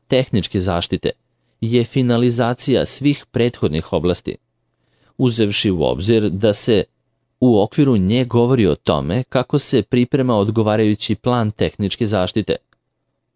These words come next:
te se polaznicima približavaju osnovni elementi plana, a u okviru praktičnog dela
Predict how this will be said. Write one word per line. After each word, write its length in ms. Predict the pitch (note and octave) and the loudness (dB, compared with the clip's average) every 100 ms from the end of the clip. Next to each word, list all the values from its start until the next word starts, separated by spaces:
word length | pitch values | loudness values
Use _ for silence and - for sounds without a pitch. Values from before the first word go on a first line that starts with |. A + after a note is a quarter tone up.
| _ | _
te 120 | C#3 | -2
se 160 | C3+ B2+ | 0 0
polaznicima 720 | - A#2 C3 C3+ B2 C3+ A#2 | 0 2 2 0 -2 0 -2
približavaju 840 | G#2 B2 A#2+ A#2+ A2+ G#2+ A2+ A2 - - | 0 -2 0 0 0 0 0 0 -2 0
osnovni 600 | A#2 - B2 A#2+ A2+ G2+ - | 0 0 -2 0 0 0 -2
elementi 500 | G#2+ F#2+ F2 D#2+ F2 | 0 2 0 -2 -4
plana, 380 | A2 G#2 F2 - _ _ _ _ _ _ _ - | -2 -2 -2 -6 _ _ _ _ _ _ _ -2
a 140 | A2+ | 2
u 120 | G2 | 4
okviru 320 | F2 - A2 | 2 2 0
praktičnog 680 | G#2 F#2+ F2 - B2 B2+ B2 | 0 -2 -2 -2 -2 -2 -2
dela 320 | A#2 B2 B2 | 0 2 2